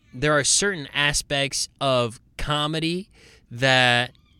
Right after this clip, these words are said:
sometimes with Haas, like, not all comedy, she, she doesn't think it's all as funny as I do. She, in particular, kind of,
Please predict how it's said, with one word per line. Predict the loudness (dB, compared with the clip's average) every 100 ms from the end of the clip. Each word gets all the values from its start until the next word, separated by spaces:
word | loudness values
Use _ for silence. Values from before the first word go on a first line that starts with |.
| _ -20 -12
sometimes | -4 0 0 0 -2 -2 -2 -4
with | -6 -6
Haas, | -2 0 2 0
like, | -4
not | -6 -4 -2
all | 0 -2
comedy, | -4 -6 -4 -4 -4 -6 -14 -20
she, | -10 -6 -6 -8 _ -12
she | -8 -4
doesn't | -4 -6
think | -6 -6
it's | -6 -6
all | -2 0 0
as | -4
funny | -6 -6 -4 -4
as | -4
I | -2 -4
do. | -4 -4
She, | -4 -4 -8 -6
in | -4 -2
particular, | -2 -4 -6 -8 -4 -4 -4
kind | -4 -4 -2
of, | -2 -2 -6